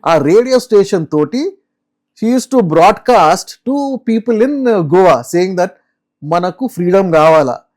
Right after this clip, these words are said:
ఈ ఫ్రెంచ్ వాళ్ళు వెళ్ళిపోవాలా, and we will not rest until the French leave. ఏ ప్రతిసారి ఆమె రేడియోలో సీక్రెట్, ఆ, బ్రాడ్‌కాస్ట్ చేస్తుంటే people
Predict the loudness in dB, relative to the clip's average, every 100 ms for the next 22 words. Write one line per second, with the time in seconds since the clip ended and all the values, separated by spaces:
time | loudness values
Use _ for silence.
0 | _ _ -10 -6 -2 -2 -2 0 2 2
1 | 2 0 -2 0 0 -2 -8 _ _ _
2 | -8 -4 -2 -2 -2 -2 -2 -2 -4 -2
3 | -6 -4 -2 -4 -4 -10 _ _ -8 -4
4 | -2 -2 -4 -4 -4 -4 _ _ _ _
5 | -10 -8 -8 -8 -6 -4 -2 -2 -2 -4
6 | -2 2 4 4 4 2 0 -2 -6 0
7 | 0 0 0 2 0 -4 -2 0 2 2
8 | 0 2 -2 -2 -6 -8 -8 -12 -10 -10